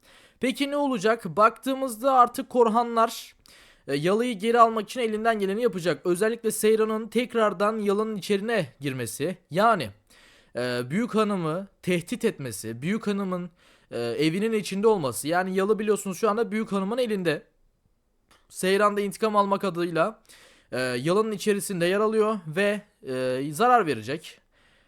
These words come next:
Hem kendine de bu arada zarar olacak ama genel olarak şunu söyleyeyim. Abidin ve Karam diziden çıkıyor mu? Çünkü biliyorsunuz Büyük Hanım kapısının önünde Abidin ile Karam'ın, e, yani çok kötü halde görüyor. Bu videoda tam ondan bahsetmek istemiyorum bazı,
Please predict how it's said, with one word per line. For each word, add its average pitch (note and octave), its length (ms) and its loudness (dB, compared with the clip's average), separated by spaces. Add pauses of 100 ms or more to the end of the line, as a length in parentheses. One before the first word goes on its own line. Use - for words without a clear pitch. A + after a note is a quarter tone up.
(140)
Hem G3 240 -2
kendine A#3 380 2
de A#3 100 2
bu G#3+ 80 6
arada F#3+ 200 6
zarar E3 280 2
olacak E3+ 340 -2
ama A#3 200 0
genel G3 300 -2
olarak A3+ 280 2
şunu A3 200 -4
söyleyeyim. G#3+ 540 0
Abidin F#3+ 560 2
ve F#3+ 140 0
Karam G#3 440 2
diziden F#3+ 380 -2
çıkıyor G3+ 420 2
mu? C#3+ 240 -4
Çünkü F3+ 340 -6
biliyorsunuz G3 600 -2 (500)
Büyük G3+ 260 -2
Hanım G3+ 240 -2
kapısının G3+ 480 -2
önünde F3+ 380 -2
Abidin E3+ 380 0
ile E3+ 240 0
Karam'ın, F#3+ 500 0 (520)
e, A#2 60 -4 (1800)
yani F#3 320 2
çok A#3+ 260 -2
kötü G#3 200 0
halde G3 340 2
görüyor. C#3+ 460 0
Bu D#3+ 480 -4
videoda E3 320 -4
tam F3 200 -4
ondan E3 300 -2
bahsetmek D#3 420 -2
istemiyorum C#3 440 -8
bazı, B2+ 360 0